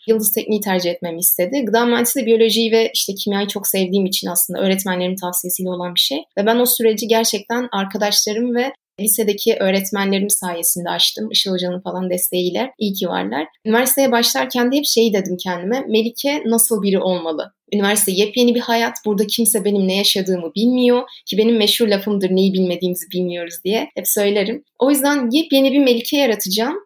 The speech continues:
ve onun gibi davranacağım. Psikolojide buna şey derler, mış gibi davranmak. Ben şey demiştim işte sürekli gülen, sosyal, işte insanlara değer veren, bir şeyler üreten bir insan olmak istiyorum ve böyle anılmak istiyorum. Hep de şey diyordum hani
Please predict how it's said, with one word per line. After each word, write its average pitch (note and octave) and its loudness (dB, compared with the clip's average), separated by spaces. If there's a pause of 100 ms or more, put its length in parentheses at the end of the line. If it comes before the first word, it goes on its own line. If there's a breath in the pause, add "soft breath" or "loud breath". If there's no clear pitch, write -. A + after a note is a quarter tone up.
(160)
ve D4 2
onun C4+ 4
gibi F#3+ 0
davranacağım. F3+ 2
Psikolojide A#3+ 2
buna B3+ 2
şey A3 0
derler, F3+ 0 (200)
mış A#3+ 0
gibi G3 -2
davranmak. F3 -6 (120)
Ben B3+ 2
şey B3+ 4
demiştim G3 0
işte - -4
sürekli A#3 2
gülen, F#3 0
sosyal, F#3 0
işte - -2
insanlara G3+ 0
değer G3 2
veren, F3 -2
bir F3 -6
şeyler G#3+ 2
üreten G3+ 0
bir G3+ 0
insan G3 0
olmak F3+ -4
istiyorum F#3+ -2
ve A#3+ 0
böyle A3+ 4
anılmak F3+ -4
istiyorum. F3+ -6
Hep C4 -2
de D4+ 2
şey B3+ 2
diyordum F#3+ 2
hani G#3+ 2